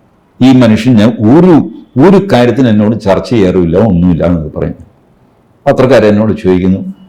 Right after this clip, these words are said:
ഞാൻ പറയുന്നു, "ആ, അത് ശരിയാണെന്ന് എനിക്ക് തോന്നുന്നില്ല, ഏതായാലും ഞാൻ നോക്കട്ടെ" എന്നൊക്കെ പറഞ്ഞിട്ട്, എന്നിട്ട് ഞാൻ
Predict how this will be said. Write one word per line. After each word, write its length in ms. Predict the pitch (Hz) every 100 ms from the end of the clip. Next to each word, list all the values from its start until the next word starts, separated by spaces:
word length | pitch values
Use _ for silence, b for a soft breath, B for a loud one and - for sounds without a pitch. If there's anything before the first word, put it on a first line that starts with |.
| _
ഞാൻ 180 | 139 135
പറയുന്നു, 380 | 131 120 113 135
"ആ, 160 | 123 113
അത് 220 | 117 123
ശരിയാണെന്ന് 520 | - 123 156 160 151
എനിക്ക് 220 | 131 139
തോന്നുന്നില്ല, 400 | 98 180 147 98
ഏതായാലും 340 | 110 95 90 98
ഞാൻ 180 | 80
നോക്കട്ടെ" 340 | 101 151 123 110
എന്നൊക്കെ 360 | 98 90 -
പറഞ്ഞിട്ട്, 280 | 107 90 117
എന്നിട്ട് 680 | 220 _ _ _ _ 190 170
ഞാൻ 360 | 156 127 139